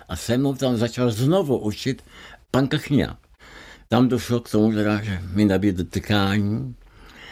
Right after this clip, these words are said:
ale já tím, že jsem asistoval Jaromíru Jirešovi, tak tam bylo zajímavé vlastně najít si ty vlastní osnovy.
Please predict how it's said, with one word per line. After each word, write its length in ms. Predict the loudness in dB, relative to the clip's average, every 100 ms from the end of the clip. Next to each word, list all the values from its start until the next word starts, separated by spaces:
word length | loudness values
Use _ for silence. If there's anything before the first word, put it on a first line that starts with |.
| -20 -20 -20 _ _
ale 580 | -6 -2 0 2 2 0 -4 _ _ _ -20 _
já 240 | -2 0
tím, 220 | 0 0 0
že 120 | 0
jsem 420 | 0 0 0 -8 -14 -6
asistoval 680 | -2 -2 0 2 2 0 -4 -10 -18 -20 -4
Jaromíru 520 | 2 4 6 6 4
Jirešovi, 680 | 2 0 0 -2 -2 0 -2 -4 -20 -8
tak 180 | -6 -2
tam 180 | 0 2
bylo 140 | 2
zajímavé 560 | 2 2 4 4 4 2
vlastně 360 | 2 2 0 0
najít 500 | 2 4 4 2 -2
si 220 | -8 -6
ty 140 | -2 2
vlastní 420 | 2 2 0 -2
osnovy. 640 | -2 -4 -2 0 -2 -4